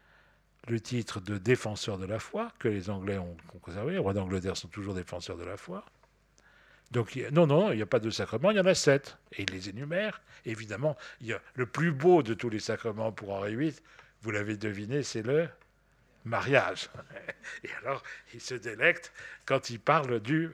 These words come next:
mariage. Alors, il veut, il veut se marier, cet homme, mais, mais, mais ça n'est pas facile de, de se, de se marier. Alors, dans le fond, puisque la, l'Église romaine refuse de, euh, de reconnaître la nullité de son union précédente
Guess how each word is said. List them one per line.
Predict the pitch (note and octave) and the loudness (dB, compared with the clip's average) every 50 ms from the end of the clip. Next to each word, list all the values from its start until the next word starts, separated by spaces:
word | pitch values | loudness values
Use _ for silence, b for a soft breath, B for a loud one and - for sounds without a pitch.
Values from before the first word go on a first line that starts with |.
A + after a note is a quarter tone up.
| - | -10
mariage. | G#2+ G2+ - F#2 F#2+ F#2 - - - - - - - - | -2 0 0 2 2 -2 -6 -8 -10 -10 -12 -10 -4 0
Alors, | - B2+ A2+ B B B B B B B | 0 0 0 B B B B B B B
il | F3+ C#3 A#2 | -8 -6 2
veut, | A#2 F#3 G#3 F3 D3+ C3 | 10 12 12 12 12 8
il | A#2 | 6
veut | A#2+ D3 D#3+ | 6 6 6
se | C#3+ - | 6 8
marier, | D#3 E3 C#3 D#3 F3+ A#3 B3 A#3+ | 6 6 8 8 6 6 6 6
cet | - - - D3+ D3 - | 6 4 4 4 4 2
homme, | A3 A#3 B3 A#3 F#3+ D#3+ C#3 C3 | 2 2 2 -2 -2 -2 -4 -2
mais, | C3 D#3 G#3 A#3 A3+ A3 G3 | 0 2 2 4 2 2 0
mais, | F3+ F3+ E3+ E3 | 0 -2 -2 -2
mais | F3 G#3+ A3+ A3 G3+ | -2 -2 -2 -2 -2
ça | - - E3 D#3+ | 0 0 0 2
n'est | C#3+ C#3 C#3 | 2 0 2
pas | - G3+ G#3 | 6 6 6
facile | G3+ - D#3+ D#3 - - G3+ G#3 F3+ | 6 6 2 2 2 0 -2 -2 0
de, | D3+ C3 B2+ B2 | 2 2 2 2
de | A2+ A2+ B2 | 2 0 -2
se, | A#2+ - - A#2+ A2 A2 G#2+ G#2 G#2 | -4 -2 -4 -4 -4 -4 -6 -6 -8
de | G2+ G2 A2 A2 | -6 -6 -6 -6
se | - - G#2 | -6 -6 -6
marier. | G#2 G#2 G#2 B2+ D#3 F3+ G#3 A#3 A3 B B B B B B B | -6 -4 -2 2 4 6 6 4 4 B B B B B B B
Alors, | - - B2+ C#3 D#3+ D3+ C#3 C#3 C3 | 2 4 10 10 12 12 12 8 6
dans | C3+ C3 D#3 D#3 | 10 12 12 12
le | D#3+ | 12
fond, | C#3 - F3 F3 D#3+ | 10 10 8 8 8
puisque | - - D3+ C#3+ - - - | 8 4 0 0 0 4 8
la, | D#3 D3+ C#3 C3 A#2+ A#2 G#2 G#2 | 10 10 10 10 10 6 6 6
l'Église | A2 B2+ A#2 A#2 C#3 C3 G#2+ | 4 2 2 4 2 2 2
romaine | G#2+ A2 A#2 A#2+ B2+ B2 A#2 A2 | 2 2 2 4 4 4 4 6
refuse | G#2+ C3 B2+ - - C#3 C#3 B2+ A2 F#2 | 6 6 6 6 4 4 4 4 2 0
de, | F#2+ G2+ F#2+ F#2+ F#2 B B B B B B B - | -4 -4 -4 -4 -6 B B B B B B B -12
euh, | - - G#2+ G#2 A2 A#2 G#2 G2+ G2+ G2+ | -10 -10 -8 -8 -10 -10 -10 -12 -14 -10
de | G2+ A2 | -8 -4
reconnaître | G#2 A#2 A#2 - - B2 G#2+ A#2 A#2+ A#2 A2+ - - - | -2 -2 -2 2 2 0 2 2 0 0 0 -2 -4 -4
la | A#2 A#2 A2 A2 G#2+ | -4 -4 -2 -4 -4
nullité | G#2+ A#2+ C3 B2 A#2 A2+ A2 _ - B2+ A#2+ A2+ | -2 -2 -2 -2 -4 -6 -6 _ 0 2 2 2
de | G2+ G#2 G2 | -2 -4 -6
son | - - - G2 G2 G2+ | -4 -6 -6 -4 -4 -2
union | A2 A2 A2+ A2+ A#2+ A#2+ | -2 -2 0 0 -2 4
précédente | G2+ - - G#2 - - A#2 G2+ A2+ A2 G#2+ G#2 - - | 4 4 4 4 -4 -4 -4 -4 -4 -4 -4 -6 -8 -12